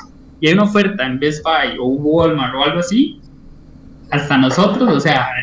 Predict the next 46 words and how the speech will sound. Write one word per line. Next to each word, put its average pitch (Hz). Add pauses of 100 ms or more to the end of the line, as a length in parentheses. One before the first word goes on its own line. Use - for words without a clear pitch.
(200)
igual 143
eso 185
era 180
parte 185
del 180
pasado 202
y 160
ya 151
no 170
importa. 190
Y 123 (360)
si -
alguien 196
quiere 208
hacer 208
un 208
negocio 208
de 123
que 135
le 123
va 131
a 147
durar 185
a 139
lo 135
mucho 165
cinco 170
años, 160
porque 113
ya 131 (800)
de 147
aquí 147
a 175
cinco 175
años 147
ya 147
no 160
va 185
a 185
existir, 214 (800)
nosotros 160
literalmente 196
cazábamos 214
de 233
esas 233
ofertas -